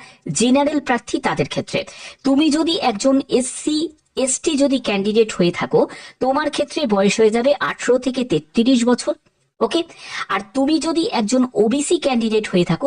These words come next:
তোমার ক্ষেত্রে বয়স হয়ে যাবে আঠারো থেকে একত্রিশ বছর। এই হচ্ছে তোমাদের এজ লিমিট। ক্লিয়ার? এখানে যারা পিডাব্লিউবিডি ক্যাটাগরি থেকে এই ভিডিওটা দেখছো তারাও কিন্তু আবেদন করতে পারবে। এবং লেভেল ফোর অনুযায়ী দেখো জুনিয়র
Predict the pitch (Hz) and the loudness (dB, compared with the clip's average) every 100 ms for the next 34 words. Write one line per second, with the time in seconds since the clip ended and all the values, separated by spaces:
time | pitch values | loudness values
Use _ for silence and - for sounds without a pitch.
0 | 285 214 226 233 254 247 277 185 165 - | 0 0 0 -2 -4 0 0 2 0 2
1 | 185 220 277 - 175 175 - 240 269 262 | 2 2 -2 -2 -4 -2 2 2 2 -4
2 | - - 403 - 202 156 - 123 147 - | -4 -4 -6 -4 0 0 0 -6 -4 -8
3 | _ _ - 240 262 262 302 294 175 214 | _ _ -2 0 2 0 -2 0 0 0
4 | 330 - 156 - - - - - - - | -2 0 0 0 -6 -8 -10 -18 -20 -2
5 | 269 285 190 - - - - - 240 320 | 2 2 0 -8 -18 -16 -16 -6 -2 0
6 | 330 294 294 - 247 240 262 277 285 285 | 2 2 -2 0 4 4 4 2 2 0
7 | 285 202 220 269 254 254 208 170 165 180 | 0 0 0 0 0 0 0 0 2 2
8 | 185 180 175 - - 233 220 254 - 202 | 2 -2 -2 -6 -4 -4 0 -2 0 0
9 | 196 190 165 170 196 208 202 233 233 226 | 2 0 0 0 0 0 -2 0 0 2
10 | 285 - - - - 214 277 208 220 262 | 0 -2 -18 -12 -2 0 6 6 6 4
11 | 330 277 - 294 320 - 277 285 262 285 | 2 0 -2 0 0 2 4 4 6 4
12 | 269 269 269 214 247 269 285 | 2 0 -2 2 4 6 4